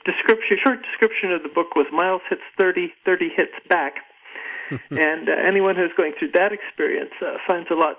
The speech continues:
to, uh, a lot to resonate, you know, in their own lives. So I,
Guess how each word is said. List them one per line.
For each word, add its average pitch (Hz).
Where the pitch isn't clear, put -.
to, 135
uh, -
a 208
lot 180
to 180
resonate, 170
you 208
know, 151
in 180
their 170
own 165
lives. 175
So 202
I, 202